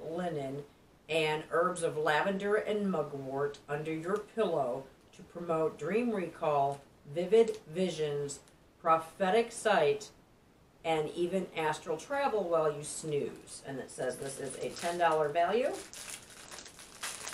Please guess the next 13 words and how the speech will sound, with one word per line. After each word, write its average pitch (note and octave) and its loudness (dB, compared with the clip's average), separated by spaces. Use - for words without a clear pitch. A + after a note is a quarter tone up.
And D3+ -2
I D3+ 0
love E3+ 4
lavender D#3+ 6
anything. G3 -4
So E3 -4
let's - -2
see. E3+ -4
Oh, C3+ -12
we B2 -10
can F#2+ -18
smell. - -16
Ooh, A3+ -2